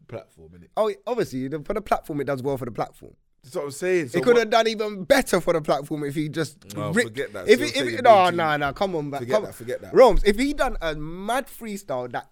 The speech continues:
Speaker 2: was undeniable to the point that man are going back to it like it's sicko mode, fam.
Speaker 1: But some people might be going back to it. Just 'cause you ain't going back to it doesn't mean
Speaker 2: Right.
Speaker 1: no one else is.
Speaker 2: That means they ain't good enough then, fam.
Speaker 1: To be honest, just because we're talking about, I'm actually gonna go back to it.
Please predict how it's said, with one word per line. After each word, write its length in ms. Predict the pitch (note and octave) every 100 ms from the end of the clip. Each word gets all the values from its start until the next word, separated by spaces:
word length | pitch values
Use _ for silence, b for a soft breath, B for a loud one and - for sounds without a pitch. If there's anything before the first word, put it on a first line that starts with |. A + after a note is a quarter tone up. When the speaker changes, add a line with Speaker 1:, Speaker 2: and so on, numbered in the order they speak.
| _
Speaker 2:
was 240 | C#3 C#3 _ _
undeniable 840 | F#3 G3 F3 F3 F3 E3+ C3 F#2+ - _
to 80 | D3+
the 60 |
point 300 | D3+ F3+ C#3+
that 120 | C#3 A#2+
man 200 | D3+ D#3
are 60 |
going 360 | C3+ D#3+ D3+ C#3
back 240 | B2+ -
to 120 | - B2
it 80 |
like 200 | B2 A#2+
it's 180 | A#2 -
sicko 300 | - - A#2
mode, 240 | G2 F#2 -
fam. 140 | - _ _ _
Speaker 1:
But 100 | -
some 140 | C3 C#3+
people 200 | D3 D3
might 280 | D3+ - C3
be 100 | C3+
going 220 | D3+ C#3+
back 160 | D3 -
to 120 | -
it. 100 | -
Just 140 | _ -
'cause 140 | C3 E2+
you 220 | B2+ D3
ain't 120 | F#2
going 160 | F#2 F2+
back 180 | - -
to 180 | -
it 100 | - - - - - - A2
doesn't 240 | F#2+ F2+
mean 240 | F#2+ F#2 E2+ _
Speaker 2:
Right. 160 | E2 D#2+
Speaker 1:
no 80 | G2
one 120 | F#2
else 200 | F#2+ F#2+
is. 180 | - F#2
Speaker 2:
That 120 | F2
means 140 | G2+ G2
they 120 | G2+
ain't 120 | F#2+
good 120 | A2+
enough 220 | - - -
then, 100 | A#2
fam. 180 | - -
Speaker 1:
To 80 | A#2
be 100 | C#3
honest, 260 | D3+ C3 A2
just 160 | D3+
because 200 | C#3+ D3+
we're 80 | B2+
talking 240 | A#2+ A2
about, 160 | A2 F#2
I'm 160 | A#2 C3
actually 300 | D3 - -
gonna 140 | A#2 G#2+
go 140 | G#2+
back 220 | B2 -
to 100 | -
it. 120 | E2+